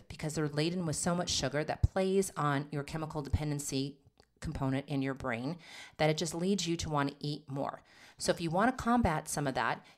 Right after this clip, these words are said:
you need to, like I just said, you need to exercise more or do more physical activity to balance out the calories that you're taking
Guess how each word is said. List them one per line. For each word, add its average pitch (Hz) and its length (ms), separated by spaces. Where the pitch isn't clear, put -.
you 156 140
need 196 320
to, 233 100
like 175 180
I 139 80
just 151 280
said, 135 300
you 151 60
need 147 180
to - 160
exercise 208 640
more 147 400
or 175 100
do 165 180
more 156 200
physical 208 560
activity 160 560
to 156 140
balance 185 580
out 143 340
the 151 60
calories 151 560
that - 160
you're 147 140
taking 139 460